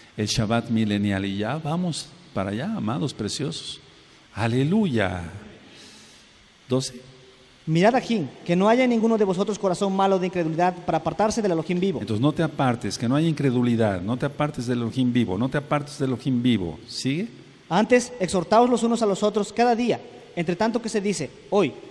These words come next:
Speaker 2: para que ninguno de vosotros se endurezca por el engaño del pecado".
Speaker 1: Es que el pecado engaña, y de eso voy a hablar el viernes, y vas a ver, nos vamos a gozar.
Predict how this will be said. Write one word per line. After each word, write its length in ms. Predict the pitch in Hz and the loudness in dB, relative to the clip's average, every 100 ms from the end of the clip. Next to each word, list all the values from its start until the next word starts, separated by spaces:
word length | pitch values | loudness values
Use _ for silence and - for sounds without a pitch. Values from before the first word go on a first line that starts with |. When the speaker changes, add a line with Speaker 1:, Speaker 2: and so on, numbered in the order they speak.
| - | -2
Speaker 2:
para 180 | 165 165 | -2 0
que 100 | 170 | 0
ninguno 280 | 185 240 | 2 4
de 60 | 240 | 4
vosotros 360 | 226 214 214 208 | 2 0 0 -2
se 60 | |
endurezca 420 | 175 180 196 196 | 0 2 2 0
por 160 | 185 175 | -2 0
el 60 | 170 | 2
engaño 280 | 175 175 | 0 2
del 120 | 160 143 | 0 -2
pecado". 320 | 151 151 113 | 0 0 2
Speaker 1:
Es 200 | 127 131 | 0 2
que 100 | 151 | -2
el 80 | 139 | 0
pecado 520 | 139 131 135 131 123 | -2 0 0 0 2
engaña, 500 | 120 110 110 104 101 | 2 2 0 2 0
y 60 | 107 | 0
de 80 | |
eso 180 | 113 123 | 0 0
voy 180 | 110 110 | 0 2
a 20 | |
hablar 240 | 104 98 98 | 2 2 2
el 120 | 92 | 0
viernes, 500 | 92 87 87 87 - | 0 0 -2 -6 -6
y 60 | |
vas 200 | 104 113 | -6 -6
a 40 | 117 | -4
ver, 200 | 113 107 - - - - 123 | -4 -6 -10 -20 -20 -10 -2
nos 160 | 113 | 2
vamos 300 | 147 175 160 | 4 4 4
a 60 | 139 | 4
gozar. 420 | 110 104 98 | 2 2 0